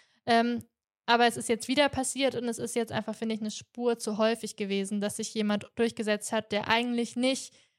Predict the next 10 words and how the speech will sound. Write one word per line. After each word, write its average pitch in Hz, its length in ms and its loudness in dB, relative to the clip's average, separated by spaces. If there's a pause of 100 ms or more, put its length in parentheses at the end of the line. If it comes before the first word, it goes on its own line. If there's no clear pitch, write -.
(120)
äh, 233 260 0
in, 240 220 -2
in 240 240 -2
der, 226 280 2
in 226 120 -4
dem 214 100 0
Können 269 460 2
ganz 233 180 2
oben 214 260 -2
stand. - 460 -12